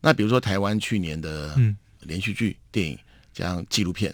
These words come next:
Speaker 1: 这些影视产品加起来多少？有几百部，
Speaker 2: 嗯哼。
Speaker 1: 有回本的多少部？我们就这样看。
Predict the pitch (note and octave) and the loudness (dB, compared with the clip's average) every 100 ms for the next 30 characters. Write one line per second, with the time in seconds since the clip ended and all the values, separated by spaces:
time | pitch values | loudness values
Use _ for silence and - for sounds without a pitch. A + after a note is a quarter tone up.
0 | - F#2+ F2+ C#2+ F#2 D#2 D2+ C2+ - E2+ | -4 -2 -2 -2 -6 -6 -6 -6 -6 -6
1 | - - C3+ F#2+ - _ - F3+ - G#3+ | -6 6 6 6 -2 _ -2 0 0 0
2 | - - - E2+ - - C3 A2+ A2+ G#2 | -2 -2 -6 -6 -10 -4 0 0 -2 -4
3 | G#2 E2 E2 G2+ F2+ A1+ C2 A#1+ - - | -2 -2 0 0 0 -2 -10 -12 -14 -20
4 | - - - - - E2+ A#2 F#2+ C2 - | -20 -20 -20 -16 -8 0 2 2 -4 -8